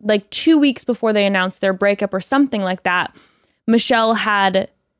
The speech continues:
said some, you know, the whole ring thing happened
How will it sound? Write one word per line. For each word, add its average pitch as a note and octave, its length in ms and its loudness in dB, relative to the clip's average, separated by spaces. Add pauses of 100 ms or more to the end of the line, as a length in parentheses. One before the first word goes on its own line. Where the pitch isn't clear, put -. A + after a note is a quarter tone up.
(840)
said G3 720 0
some, B3 300 -2
you B3 120 4
know, G#3+ 100 4
the G#3 120 0
whole G3+ 340 2
ring A#3 320 2
thing F#3 260 -4
happened E3+ 560 -8